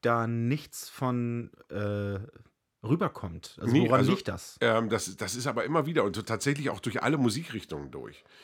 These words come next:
Speaker 2: Also ich war, äh, vor, vor ewigen Zeiten mit einem Freund, äh,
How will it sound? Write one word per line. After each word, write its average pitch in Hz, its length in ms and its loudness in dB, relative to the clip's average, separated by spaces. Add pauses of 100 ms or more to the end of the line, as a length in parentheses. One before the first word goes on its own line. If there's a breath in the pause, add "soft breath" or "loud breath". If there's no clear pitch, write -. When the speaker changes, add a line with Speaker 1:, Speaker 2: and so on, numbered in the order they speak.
(400 loud breath)
Speaker 2:
Also 98 160 -2
ich 85 100 -8
war, 110 340 6
äh, 110 220 0
vor, 104 360 -2
vor 104 240 -6 (320)
ewigen 131 440 2
Zeiten 123 680 -2
mit 117 120 -2
einem 117 160 -4
Freund, 117 720 0
äh, 104 400 -2